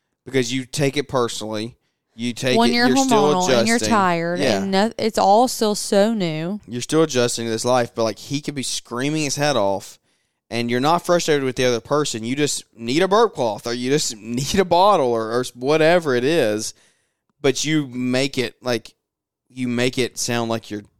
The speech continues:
Speaker 1: aiming it at the other person when you're really not.
Speaker 2: Yeah.
Speaker 1: And that's something that we've had to work through.
Speaker 2: Yes.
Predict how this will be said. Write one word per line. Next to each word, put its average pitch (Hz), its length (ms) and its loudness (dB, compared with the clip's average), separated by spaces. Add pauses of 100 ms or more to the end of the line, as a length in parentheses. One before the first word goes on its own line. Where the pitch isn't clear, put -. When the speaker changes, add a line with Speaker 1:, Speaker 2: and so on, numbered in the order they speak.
(340)
Speaker 1:
aiming 120 280 -2
it 107 80 -4
at 107 160 -4
the 95 120 -8
other 85 100 -16
person - 480 -6 (160)
when 127 160 -12
you're 113 80 -6
really 107 220 -4
not. 90 420 -8 (540)
Speaker 2:
Yeah. 190 160 -6
Speaker 1:
And - 100 -2
that's 131 160 0
something 143 220 -4
that 120 60 -4
we've 123 140 -2
had 110 120 -4
to 95 80 -4
work 120 240 -4
through. - 220 -20 (420)
Speaker 2:
Yes. - 560 -6